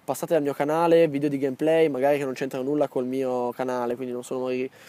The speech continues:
non sono legati alla strategia o alla storia o ai survival, che sono giochi che tratto io, o comunque non sono giochi visti sul mio canale, ad esempio Minecraft. Cosa c'entra Minecraft o fifa? Cosa c'entra fifa col mio canale?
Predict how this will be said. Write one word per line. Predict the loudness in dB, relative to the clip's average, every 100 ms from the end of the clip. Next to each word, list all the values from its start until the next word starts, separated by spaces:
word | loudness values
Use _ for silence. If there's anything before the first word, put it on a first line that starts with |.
| -12
non | -8
sono | -2 2 2
legati | 2 4 2 2
alla | -2
strategia | -2 -6 -6 0 4 6 6
o | 6 4
alla | 4
storia | 0 2 4 4 4 4
o | 4
ai | 2
survival, | -2 -6 0 2 2 2 0 -2
che | -4 -8
sono | -8 -4
giochi | -4
che | -4
tratto | -8 -8 -4
io, | -2 -2 -4 -10 -20 -20 -20 -10
o | 0
comunque | 2 2
non | 0
sono | 0 0
giochi | 2 0
visti | -2 -4 -4
sul | -4
mio | -4
canale, | -4 -4 -4 -4
ad |
esempio | -4 -4 -4
Minecraft. | -2 -4 -4 -6 -4
Cosa | -6
c'entra | -2 -4 -2
Minecraft | -4 -2 -2 -4 -6
o | -6
fifa? | -2 -4 0 -2
Cosa | 0 -4
c'entra | -2 -4
fifa | -4 -4
col | -4 -4
mio | -4
canale? | -6 -4 -4 -6